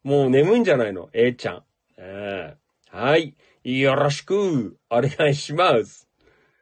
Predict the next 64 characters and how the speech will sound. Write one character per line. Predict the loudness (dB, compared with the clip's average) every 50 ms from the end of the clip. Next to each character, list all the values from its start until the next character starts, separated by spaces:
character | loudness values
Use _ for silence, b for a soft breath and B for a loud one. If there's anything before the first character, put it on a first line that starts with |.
| _ _ _ _ _ _ _ _ _ _ _ -20 _ _
リ | -2 0 2 4
ア | 4 2
ル | 2 0 -4
タ | 0 2 4 4 4
イ | 4
ム | 2 2
ご | 2 2 2
視 | 2 2
聴 | 4 4 4 4
ど | 4 2 2
う | 4
も | 4 2
あ | 2
り | 4
が | 2 0 0
と | 2 _ 2 4 4 4 4 2 -2 -6 _ _ _ _ b b b b b _
う。 | 0
渡 | 2 2 2 2 2 4 4 4
辺 | 4 4 2 2 2 2 2 2
博 | 2 0 -2 0 2 2 0
ち | 0 -2 -12 -2 -2 0
ゃ | 0
ん。 | 0 -4 -8 -14 _ _ _ _ _ -20 -20 _
こ | _ -4 -4
ん | 0 2
ば | 2 4
ん | 4 4
は。 | 2 2 -2 -6 _
お | _ -4 -4
疲 | -4 -4 -8 -10 _ -4 -2
れ | -2 -2
様 | -2 -2 -4 -4 -4 -6
で | -6 -8
す。 | -12 -10 -6 -4 -2 0 0 0 0 0 0 -2 b b b b b b
from | -8 0 2 2 4 4 4 2 2 0 0 _
大 | 4 6 8 8 6 6
網 | 2 2 0 -4 -6
白 | -8 -6 -6 -6 -4
里。 | -4 -8 -8 -10 -16 _ _ _ _ _ _ _ _ _ _ _
ど | 0 0 2
う |
も | 2 2
あ | 2
り | 2
が | 0 0 0
と | 2 4 4 4
う。 |
こ | 4 2 -2
ん | 0 0
ば | 0 0
ん | 2 2 2
は。 | 2 2 2 2 0 -2 -4 _ _ _ _ _ _ _ _
は | -4 0 2 4 4
い、 | 4 2
ひ | 4 2
ろ | 2
し | 2 2
ち | 2 2
ゃ | 4 4 2
ん、 | 2 -2 -4 -2
リ | 0 0
ア | 2
ゴ | 4 4
メ。 | 2 2 0 -2